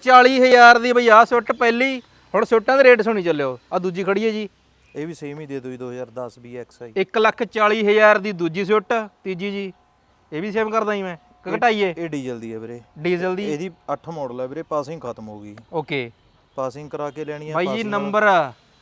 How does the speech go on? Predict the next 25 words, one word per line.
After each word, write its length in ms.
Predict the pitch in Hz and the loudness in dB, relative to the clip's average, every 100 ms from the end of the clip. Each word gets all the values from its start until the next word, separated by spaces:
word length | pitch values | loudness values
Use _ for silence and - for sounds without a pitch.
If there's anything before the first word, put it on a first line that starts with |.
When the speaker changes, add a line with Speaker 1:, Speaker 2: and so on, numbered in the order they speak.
| _ _ | _ _
Speaker 2:
ਨੰਬਰ 320 | 147 156 156 156 | -12 -10 -8 -6
ਲੱਖ 280 | 156 - | -6 -8
ਰੁਪਏ 340 | 156 139 151 147 | -14 -12 -10 -10
ਦਾ 240 | 139 147 | -10 -10
ਸਰਕਾਰੀ 460 | 143 139 139 131 131 | -10 -14 -10 -10 -12
ਰੇਟ 260 | 127 117 | -14 -14
ਅੱਜ 120 | 110 107 | -16 -14
ਦਾ 120 | 107 | -16
ਹੀ 120 | 104 | -16
ਇਹਦਾ। 100 | 104 | -10
Speaker 1:
ਨਹੀਂ, 140 | 180 208 | -8 -2
ਨਾਲ 280 | 185 196 220 | 2 4 4
ਦੇਣਾ 180 | 220 | 0
ਹੈ, 80 | 214 | -2
ਦੱਸੋ 180 | 165 156 | -4 -6
ਪਹਿਲਾਂ। 300 | 151 147 139 139 | -6 -6 -10 -10
Speaker 2:
ਨੰਬਰ 280 | 143 143 143 | -10 -8 -8
ਨਾਲ 220 | 131 117 | -8 -8
ਦੇ 120 | 110 | -10
ਦਾਂਗੇ 240 | 107 107 | -14 -16
ਜੀ। 180 | 104 107 104 _ - | -18 -20 -20 _ -10
Speaker 1:
ਆ 100 | 196 | -6
ਮਿੱਤਰੋ, 680 | 208 202 - 214 226 226 - - | -2 -2 0 2 2 0 -8 -4
ਮੈਂ 180 | 196 202 | -2 0
ਕਹਿੰਦਾ, 440 | 202 214 220 214 | -2 -2 -2 -4